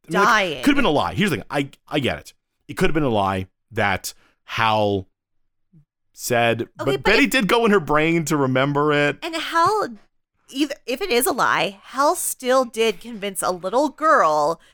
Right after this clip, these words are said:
Speaker 2: that her cat was dying,
Speaker 1: And she had
Speaker 2: and
Speaker 1: a
Speaker 2: the only way to save it was to help it die.
Speaker 1: Versus Charles, who apparently found a possum. Like, let's say he just found it, found a possum in a trap and went,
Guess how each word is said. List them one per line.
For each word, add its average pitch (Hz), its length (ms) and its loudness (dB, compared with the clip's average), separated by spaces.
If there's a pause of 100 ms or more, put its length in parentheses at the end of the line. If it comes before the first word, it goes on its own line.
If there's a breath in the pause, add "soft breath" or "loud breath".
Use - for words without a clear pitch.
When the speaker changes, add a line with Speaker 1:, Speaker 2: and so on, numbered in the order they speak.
(120)
Speaker 2:
that 202 120 -10
her 208 140 -6
cat 220 480 -4
was 247 200 -6
dying, 180 680 -4
Speaker 1:
And 92 180 -12
she - 140 -8
had 104 140 0
Speaker 2:
and 180 80 -4
Speaker 1:
a 190 40 -14
Speaker 2:
the - 80 -14 (100)
only 262 380 -6
way 277 160 -4
to 269 100 -10
save 269 380 -4
it 120 260 -4
was 185 200 -2
to 196 120 -18
help 202 260 -8
it 185 140 -16
die. 180 360 -2
Speaker 1:
Versus 143 360 2
Charles, 151 600 4
who 127 80 2
apparently 120 440 0
found 123 360 0
a 117 40 -4
possum. 120 500 0
Like, 117 160 -4
let's 135 140 0
say 190 140 2
he 151 220 0
just - 280 -12
found 127 240 2
it, 95 120 -2 (200 loud breath)
found 139 220 0
a 131 60 -6
possum 131 340 2
in 117 60 -2
a - 40 -8
trap 135 320 2
and 104 100 -2
went, 101 260 -4